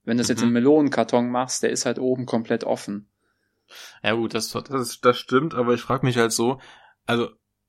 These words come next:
Speaker 2: es sind doch bestimmt andere Kartons auch zu mit Obst, oder? <laughs> Also
Speaker 1: Nee, also die sind eigentlich alle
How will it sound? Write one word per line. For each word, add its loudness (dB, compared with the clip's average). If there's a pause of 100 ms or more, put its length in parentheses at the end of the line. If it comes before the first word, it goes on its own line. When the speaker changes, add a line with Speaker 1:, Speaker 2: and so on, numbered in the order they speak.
(260)
Speaker 2:
es -8
sind -4
doch 4
bestimmt -4
andere -2
Kartons -2
auch -10
zu -6
mit -10
Obst, -4
oder? 2
<laughs> -4 (800)
Also 4
Speaker 1:
Nee, 8
also 6
die 0
sind -2
eigentlich 2
alle 2